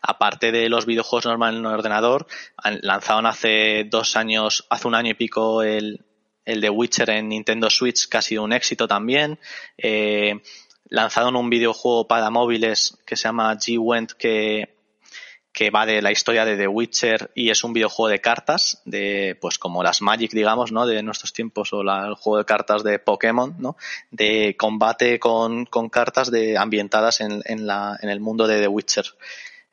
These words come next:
Eh, que está yendo muy bien también en ventas, pero además que, claro, el, el, la monetización que sacas de esos videojuegos es mucho más inferior que el de un juego triple A en ordenador,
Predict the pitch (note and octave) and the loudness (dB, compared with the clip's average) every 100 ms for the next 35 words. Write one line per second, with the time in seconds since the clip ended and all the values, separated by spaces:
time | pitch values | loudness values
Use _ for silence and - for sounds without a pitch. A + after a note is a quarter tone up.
0 | _ - A#2 A2 A2 A2 G#2+ G#2 - _ | _ 0 2 2 2 2 0 -2 -6 _
1 | _ _ - A#2 - B2 B2 B2 A#2+ A#2+ | _ _ 0 0 2 2 2 2 2 2
2 | A#2 A2+ A#2 A#2 C3+ C#3 D#3 - G#2+ G2+ | 2 2 0 0 0 0 -2 0 0 0
3 | - - A2+ G#2+ - - - - B2 A2+ | -2 -2 -2 -2 -10 -20 -12 -4 -4 -4
4 | - - A#2+ A#2 A2+ A#2 A#2 G#2+ A#2 - | -8 -6 -4 0 -2 -2 -4 -4 -6 -4
5 | B2 B2+ B2+ C3 B2 B2 B2 B2+ - B2 | -2 0 0 2 2 2 0 0 -2 -2
6 | B2+ - B2+ C3 B2 - B2+ B2+ - B2 | -2 0 0 2 0 -2 -4 -4 -2 -2
7 | A#2+ B2 - B2 B2 B2+ A#2+ A2+ A2 A2+ | -2 -2 0 0 0 0 0 0 -2 -6
8 | - A#2 A2+ A2+ - A2+ - A2+ A2 G#2 | -2 0 0 -2 -4 -6 -2 0 0 -2
9 | A2 G#2 A2 - | -2 -2 -2 -6